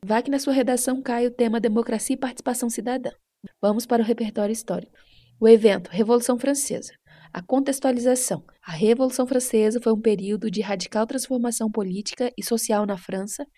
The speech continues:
que resultou na derrubada da monarquia absolutista, na ascensão de ideias republicanas e na elaboração da Declaração dos Direitos do Homem e do Cidadão. Vamos ver agora o uso na redação.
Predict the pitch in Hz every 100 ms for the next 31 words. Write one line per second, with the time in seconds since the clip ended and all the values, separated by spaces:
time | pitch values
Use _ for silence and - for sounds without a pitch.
0 | _ - _ - 262 262 269 277 233 233
1 | 226 233 233 208 196 185 185 196 190 185
2 | 247 269 285 302 311 - 262 - 277 -
3 | - - 240 247 240 254 247 226 220 226
4 | 214 196 202 226 226 220 233 233 220 254
5 | 302 - - - 247 247 247 254 320 311
6 | 294 294 233 226 226 220 226 214 214 220
7 | 226 208 202 202 - 233 220 202 208 214
8 | 226 226 247 - _ _ - 277 320 294
9 | 277 247 233 269 262 254 254 247 240 220
10 | 254 254 175